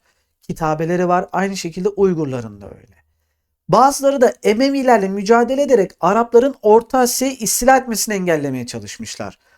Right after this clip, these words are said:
Bu da Türk işlere ait bir özellik. Devam edelim. Arkadaşlar bazısı da ilk teşkilatlı Türk ordusunu kurmuş. Bu da Asya Hun Devleti Mete Han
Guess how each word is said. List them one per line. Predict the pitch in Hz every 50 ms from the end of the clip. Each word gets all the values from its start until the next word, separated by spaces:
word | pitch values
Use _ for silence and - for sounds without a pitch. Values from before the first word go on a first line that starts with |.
| _ _ _ -
Bu | 190 208
da | 277 277 277
Türk | - - 240 240 220 190
işlere | 202 175 - - 170 160 151 -
ait | - - 135 135 123 123 117 117 - _
bir | 117 107 - -
özellik. | 104 107 104 104 98 90 82 67 - 80 - _ _ _ _ _ _ _ _ _ _ 147
Devam | 160 160 175 220 254 269
edelim. | 294 294 240 220 175 139 131 123 175 - _ _ _ _ _ _ _ _
Arkadaşlar | - 180 233 254 247 - 262 262 240 214 - - 170 143 120 - 131 131
bazısı | 151 196 240 269 285 277 - - - 294 240
da | 262 269 269 - _ _ -
ilk | 269 285 277 277 _
teşkilatlı | - 254 240 240 - - 254 226 254 247 247 - 320 302
Türk | 247 - 311 311 302 -
ordusunu | - 285 269 247 240 220 202 - - 202 180 160
kurmuş. | - - 139 120 101 95 95 - - _ -
Bu | 254 247
da | 214 214 226 220 -
Asya | 220 226 220 - - 202
Hun | 190 202 233 233
Devleti | 220 208 196 190 196 185 - 226 240 254 247 254 - _ _ _ _ _ _
Mete | 139 143 156 170 180 196 196 - 262
Han | 240 214 190 220 247 262 254 254